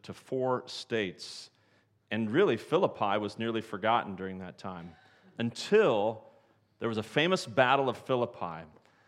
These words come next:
You'll remember that, um, the Romans liked to oppose each other, and so you had Antony and Brutus kind of against each other. There was a battle, and ultimately, Ant-,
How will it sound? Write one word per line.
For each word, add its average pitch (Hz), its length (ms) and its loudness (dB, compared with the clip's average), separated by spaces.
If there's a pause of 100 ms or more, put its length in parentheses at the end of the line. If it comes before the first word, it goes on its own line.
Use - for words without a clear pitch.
(180)
You'll 113 120 -2
remember 131 480 2
that, 107 380 -2
um, 101 480 0 (240)
the 107 100 -4
Romans 139 600 0
liked 113 460 -2
to 101 280 -2 (540)
oppose 127 420 0
each 113 220 -4
other, 139 360 0 (720)
and 104 160 -6
so 113 540 2 (280)
you 104 80 -8
had 110 240 2
Antony 139 600 0
and 110 180 -2
Brutus 123 560 0
kind 120 220 -4
of 101 100 -4
against 113 400 -4
each 135 200 -4
other. 135 340 0 (440)
There 117 100 4
was 113 140 2
a 110 60 0
battle, 127 600 4
and 104 100 -4
ultimately, 120 760 0 (320)
Ant-, 120 320 -4